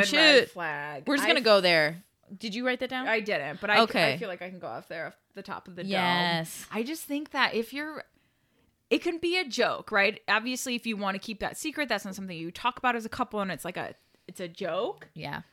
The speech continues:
Speaker 1: But if it's a joke lasts longer than you feel is necessary,
Speaker 2: Right.
Speaker 1: and you're, like, begging,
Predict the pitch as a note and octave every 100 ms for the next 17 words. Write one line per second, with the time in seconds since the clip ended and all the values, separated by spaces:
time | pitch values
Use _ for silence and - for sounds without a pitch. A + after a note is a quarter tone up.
0 | - G#3 A3 G4+ G4 A4 G#4+ D4+ D#4+ -
1 | B3+ D4 - G#3 F#3 A3+ D4 A#3+ F#3+ F#3
2 | B3+ - C#4 C4+ G#3 C#3 C#3+ D#4+ D#4+ F#4+
3 | F#4+ G4 G4 - E3+ E3+ E3+ - A3 A3
4 | A3+ A#3 G3 G3 - G#3 E3 F3+ C#4 F4